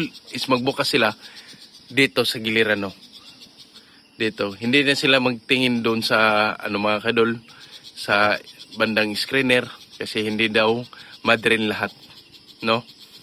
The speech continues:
So, napaka-importante talaga, mga ka-idol, makita natin sa may screener, no? So, dito, mga ka-idol, tingnan natin. Yan po yung, ah, sa may screener, mga ka-idol, yan.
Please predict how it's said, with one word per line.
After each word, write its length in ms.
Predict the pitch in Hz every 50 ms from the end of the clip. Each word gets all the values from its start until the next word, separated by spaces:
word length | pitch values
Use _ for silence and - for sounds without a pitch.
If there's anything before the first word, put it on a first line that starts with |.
| - - - - - - - - - -
So, 240 | - - - 156 147
napaka-importante 800 | 151 151 156 143 170 156 165 160 143 156 151 - 165 160 147 156
talaga, 400 | 147 - 156 151 151 131 147 139
mga 160 | 139 135 127
ka-idol, 320 | 120 139 127 127 123 123 117
makita 400 | 117 113 - 127 117 - 131 123
natin 720 | 123 120 120 - 123 117 117 117 113 107 107 110 110 110 90 - - - - - - - - _ - - - - -
sa 160 | - - 107
may 160 | 107 107 101
screener, 480 | 98 - - - 107 104 101 101 98 92
no? 160 | 95 92 92 - - - - -
So, 320 | - - 113 107 107 107
dito, 240 | 120 117 - 139 127
mga 160 | 127 123 117
ka-idol, 320 | - 120 107 113 104 95 - - _ _ _ _ - - - -
tingnan 320 | - 110 107 107 104 104
natin. 240 | 101 92 - 87 87 - - - - - - - - - - - - - - - - - - - - - - - - - - - - - - - - - - - - - - - - - - - - -
Yan 160 | 156 165 175 160
po 320 | - 165 160 160 151 131
yung, 240 | 139 135 131 135 139 135 135 135 131 131 131 131 131 127 117 - - - - - - - - - - -
ah, 240 | 123 123 117 120 - - _ - - - - - - - - _ - - - - - - - - _ - - - - - - - - - - -
sa 160 | - - - 135
may 160 | 131 135 135
screener, 480 | 127 - - 135 135 127 123 123 117
mga 160 | 113 120 120 113
ka-idol, 320 | - 123 117 113 107 107
yan. 160 | 101 87 -